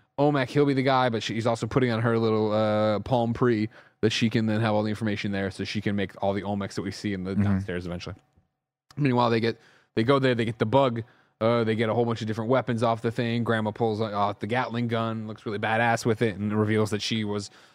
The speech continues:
Speaker 1: somebody who helped overthrow revolutions, or, yeah, the revolution and
Speaker 2: She's
Speaker 1: shit.
Speaker 2: a revolutionary, yeah.
Speaker 1: They all
Speaker 2: The,
Speaker 1: oh, sorry, go
Speaker 2: the beetle itself, though, kept tripping me
Speaker 1: The
Speaker 2: out
Speaker 1: bug?
Speaker 2: 'cause it reminded me of the owl.
Speaker 1: Yeah. Well, I mean, guess what the owl's, like,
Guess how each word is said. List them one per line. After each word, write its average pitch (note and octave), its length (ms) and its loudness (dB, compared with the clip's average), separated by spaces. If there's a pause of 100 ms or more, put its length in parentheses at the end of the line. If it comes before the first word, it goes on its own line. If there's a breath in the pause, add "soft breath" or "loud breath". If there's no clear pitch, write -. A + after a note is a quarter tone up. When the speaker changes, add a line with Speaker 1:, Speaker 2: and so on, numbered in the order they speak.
Speaker 1:
somebody A2+ 280 0
who A#2 80 0
helped A2 240 2
overthrow A#2 680 2
revolutions, G#2+ 760 2
or, G#2+ 180 2
yeah, G#2+ 140 2
the F#2+ 80 0
revolution F#2+ 480 -2
and F#2+ 140 -4
Speaker 2:
She's F#2 80 -2
Speaker 1:
shit. F#2+ 100 2
Speaker 2:
a - 40 2
revolutionary, F2 440 -2
yeah. F#2 180 2
Speaker 1:
They A#2+ 100 4
all A2 100 0
Speaker 2:
The, C#3 280 2
Speaker 1:
oh, A#2 60 -6
sorry, G2 140 -6
go G2 80 -6
Speaker 2:
the C3 80 6
beetle E3 320 6
itself, C3 340 4
though, D#3+ 380 4
kept C#3+ 260 2
tripping B2+ 160 0
me G2+ 80 2
Speaker 1:
The F#2+ 60 2
Speaker 2:
out F#2+ 60 2
Speaker 1:
bug? A2 80 -4
Speaker 2:
'cause F#2+ 140 -4
it G#2 40 2
reminded F#2 260 2
me F#2 80 2
of E2 80 -2
the D#2 140 -8
owl. D2+ 300 -2 (220)
Speaker 1:
Yeah. D#3 140 6 (180)
Well, C3+ 140 4
I A#2 40 2
mean, A2+ 180 -2
guess G#2+ 240 0
what G2 80 -2 (140)
the G#2 180 0
owl's, F#2 200 -2
like, F#2 160 -4